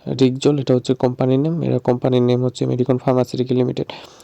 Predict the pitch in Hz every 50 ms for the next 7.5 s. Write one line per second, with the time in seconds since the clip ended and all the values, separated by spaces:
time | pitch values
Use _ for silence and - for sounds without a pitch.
0 | - _ - 123 - 131 135 127 127 123 131 131 131 127 - - 131 123 123 120
1 | - - 135 131 127 123 127 127 127 131 139 131 131 135 123 127 123 127 131 123
2 | 123 127 127 131 - 127 123 123 127 123 123 120 127 120 123 123 123 120 127 123
3 | 131 - 139 131 - - 151 139 131 127 123 127 127 127 - - 131 127 123 127
4 | 127 127 127 131 - 139 135 - 135 123 - - 127 123 120 123 127 120 - 143
5 | 143 180 - - - - - - - - - - - _ - 165 151 131 131 131
6 | 127 127 131 131 131 123 131 131 - - 143 127 123 127 120 - - 127 127 135
7 | 135 123 123 - 143 147 151 156 160 160